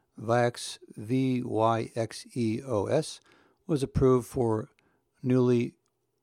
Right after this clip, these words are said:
uh, sorry, for therapy or myelodysplasia-related A M L.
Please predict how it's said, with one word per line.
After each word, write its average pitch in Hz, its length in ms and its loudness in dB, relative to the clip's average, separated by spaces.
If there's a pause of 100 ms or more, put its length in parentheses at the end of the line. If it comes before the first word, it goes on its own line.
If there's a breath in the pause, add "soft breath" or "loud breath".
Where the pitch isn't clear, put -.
(220)
uh, 123 180 -2
sorry, 117 340 2
for - 180 -4
therapy 123 640 2
or 113 220 -2
myelodysplasia-related 110 1200 0
A 110 140 -4
M 98 120 -4
L. - 240 -2